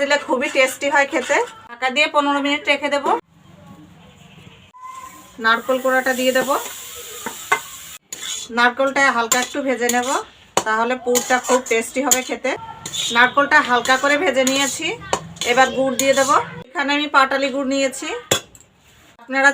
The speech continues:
চাইলে খেজুরি গুড়, আখের গুড় দিয়েও করতে পারেন। সামান্য একটু জল দেবো গুড়টা গলার জন্য। এখানে চারটে এলাচ নিয়েছি, এলাচটা গুঁড়ো করে নিয়েছি, খোসাটা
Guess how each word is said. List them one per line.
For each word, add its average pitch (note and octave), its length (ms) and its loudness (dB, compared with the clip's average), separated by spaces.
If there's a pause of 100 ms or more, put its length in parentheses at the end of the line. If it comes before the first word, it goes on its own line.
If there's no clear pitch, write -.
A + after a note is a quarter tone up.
চাইলে C#4 220 4 (100)
খেজুরি B3+ 440 4
গুড়, C4+ 140 4 (100)
আখের B3 280 0
গুড় B3 160 0
দিয়েও C4 220 4
করতে C4 300 0
পারেন। C4 220 2 (220)
সামান্য A#3+ 300 2 (100)
একটু C#4+ 140 -2 (100)
জল C4 220 8
দেবো C4 140 6 (100)
গুড়টা B3+ 340 2
গলার A#3+ 300 6
জন্য। A#3+ 200 2 (4000)
এখানে D4 340 0
চারটে C#4+ 260 2 (140)
এলাচ C#4 200 4 (120)
নিয়েছি, D4 320 -2 (280)
এলাচটা B3+ 380 2
গুঁড়ো C4 240 0
করে C4 200 0
নিয়েছি, C4 240 -2 (120)
খোসাটা B3 320 0